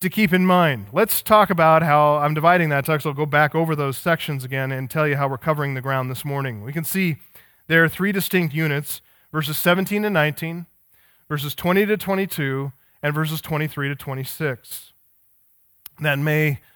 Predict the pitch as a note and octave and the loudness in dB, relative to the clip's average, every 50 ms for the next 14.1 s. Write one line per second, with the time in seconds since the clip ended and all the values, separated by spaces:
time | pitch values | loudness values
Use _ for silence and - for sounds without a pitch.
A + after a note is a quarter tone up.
0 | - _ C3+ C3 C3 B2+ B2 B2+ C#3 D#3 D#3+ - D#3+ D3+ D#3 D#3+ D#3+ D3+ D3 B2+ | -10 _ -2 0 0 0 0 0 0 0 0 0 -2 -4 -2 -2 -2 -2 -2 -2
1 | B2+ A#2 - - - E3 F#3 F#3+ F#3 A3 G#3 - - D#3 C3+ - C#3+ C3+ D3 D3+ | -2 -4 -6 -2 2 2 2 4 4 2 0 0 -4 -4 -4 -4 -4 -2 0 2
2 | D#3 D#3 D#3 C#3 C3+ C#3 C3+ B2+ A2+ - - F3+ F3 F#3 F#3 E3+ - - F#3+ F#3 | 2 2 2 0 -2 -2 -4 -4 -6 -2 -2 -2 0 0 -2 -4 -4 -2 -2 0
3 | F#3 E3+ C#3 C#3 C#3 B2+ B2 C#3 D3+ E3+ F#3+ G3 G3 G3+ F3 D#3+ D#3 D3+ C3+ - | 0 0 0 -2 -4 -2 2 4 4 4 4 2 0 -2 0 0 -2 -2 -4 -6
4 | - - _ _ _ _ D#3+ F3 F#3+ F#3 F#3+ F#3 F3+ F3 E3+ D3+ C#3 C#3+ - - | -10 -12 _ _ _ _ 0 0 2 2 4 4 4 2 2 0 -4 -8 -4 0
5 | F3 G3 A#3 A#3+ - - - C3 - - E3 D#3 D3 D3 C#3+ D3 D#3 D3+ C3 D3+ | 2 2 2 2 -2 -10 -14 -14 -10 -6 -6 -6 -4 -4 -2 -2 -2 0 2 2
6 | D3+ D3 C#3 C3+ C3+ C#3 D3 D#3 E3 F3+ G3+ G#3 F#3+ _ _ - - _ _ _ | 2 2 2 -2 -2 0 0 2 2 2 0 -2 -6 _ _ -20 -20 _ _ _
7 | _ _ - D3+ D#3 D3 - - E3 D#3 D3+ D3+ C3+ - - F3+ F3+ F3 E3+ E3 | _ _ 0 0 0 0 -2 0 2 4 4 4 2 2 0 2 2 2 2 0
8 | D#3+ D#3+ D#3 D#3 D#3 D3 C#3 C3+ C#3 C3+ B2+ A#2+ A2 - D#3 D#3+ D3+ - _ C#3 | 2 2 2 2 0 -2 -4 -2 0 0 0 -2 -4 -6 -8 -8 -8 -8 _ -6
9 | D3 D#3+ E3 F#3 - - - _ _ _ _ _ _ C#3 F3+ G#3 G#3+ D3 - - | -2 0 0 0 0 -2 -10 _ _ _ _ _ _ -4 -2 0 0 -2 -4 -6
10 | _ _ - - - _ C#3+ E3 G#3 A3 G#3+ F#3+ F#3 E3+ E3 D#3 D3+ D3 D#3 E3+ | _ _ -20 -20 -20 _ -2 -2 2 4 6 6 8 8 8 6 4 2 0 -4
11 | F3+ E3+ E3+ D#3+ A3+ G#3+ G3+ A#3 C4 A3+ - A#3+ A3 F#3+ - G3+ F#3+ F3 E3 D#3+ | -4 -4 -4 -6 -6 -4 -2 0 0 0 0 0 0 2 4 4 4 4 2 0
12 | F3 E3 D#3+ E3 F3+ G3 F#3 - - E3 D3 C3+ C3+ C3+ C#3 D#3 E3+ D#3+ D3+ D#3+ | -2 -2 0 0 0 0 0 0 0 -2 0 0 -2 -4 -2 -4 -4 -2 -2 -2
13 | D#3+ D#3 D3 C#3+ C#3 C3+ B2+ - - D#3+ D3 D3 C#3+ C#3 C3+ C#3 D3 D3 D3 C#3 | 0 2 2 2 0 0 -4 -4 -2 -2 -2 0 -2 -2 0 2 2 4 4 2
14 | C3+ | 0